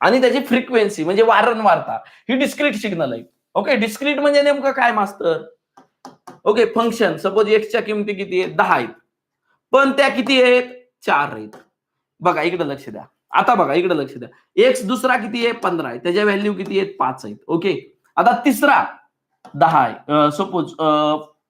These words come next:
पाच आहे, त्याच्या दहा संख्या आहेत. ही फ्रिक्वेन्सी म्हणजे संख्या, संख्या, आणि ही निरीक्षणाची किंमत, निरीक्षणाची किंमत आहे. Got it का? मग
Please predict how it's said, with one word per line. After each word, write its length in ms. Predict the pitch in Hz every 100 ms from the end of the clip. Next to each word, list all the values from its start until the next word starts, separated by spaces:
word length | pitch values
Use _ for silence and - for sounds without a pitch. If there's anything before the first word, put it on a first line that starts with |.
| _
पाच 280 | 208 202 -
आहे, 160 | 117 113 _
त्याच्या 320 | 160 165 202 - -
दहा 260 | 139 143 143
संख्या 360 | - 123 123 104
आहेत. 100 | 95 _ _ - _ -
ही 100 | 320
फ्रिक्वेन्सी 760 | - - 233 233 285 311 302
म्हणजे 240 | 311 302 440
संख्या, 580 | 277 262 262 269 185 170
संख्या, 480 | - 190 175 - 104 - _ _ _ _ _ _ _ - _
आणि 180 | 190 247
ही 80 | 294
निरीक्षणाची 680 | 294 302 - 285 294 294
किंमत, 320 | 254 196 143 - _ _ - - _ _ - - - - - - _ - - - - 160
निरीक्षणाची 960 | 196 226 - 233 226 220 240 254 - - - - - - - - - - - - - _ _
किंमत 320 | 180 151 143 120
आहे. 240 | 117 110 _ 127
Got 160 | 147 156
it 120 | 170
का? 460 | - 113 - - - - - - - _ - -
मग 440 | 135 160 156 156